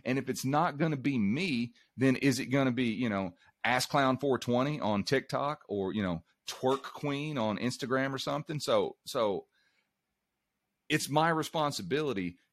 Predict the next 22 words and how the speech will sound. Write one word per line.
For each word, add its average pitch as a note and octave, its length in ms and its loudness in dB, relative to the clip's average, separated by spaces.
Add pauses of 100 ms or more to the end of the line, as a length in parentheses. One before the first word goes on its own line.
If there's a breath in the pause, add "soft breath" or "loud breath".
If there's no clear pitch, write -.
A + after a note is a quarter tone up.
to B2+ 140 -2
be G#2 580 0 (220)
the G#2+ 100 -2
role B2+ 260 4
model. E2 360 -2
And, A2 260 -4
and A#2+ 100 -2
I C3 80 2
just, A#2+ 360 -8
I, G#2 140 0 (120)
I G#2 120 0
like G#2 480 -2
the A#2 160 0
idea F#2+ 600 -2 (360 soft breath)
that F#2 240 0 (120)
if G#2 160 -4
a G2+ 80 -6
kid's C3+ 300 -2
looking A#2+ 240 -2
for F#2+ 200 -4
a E2+ 60 -4
hero, F#2+ 480 -2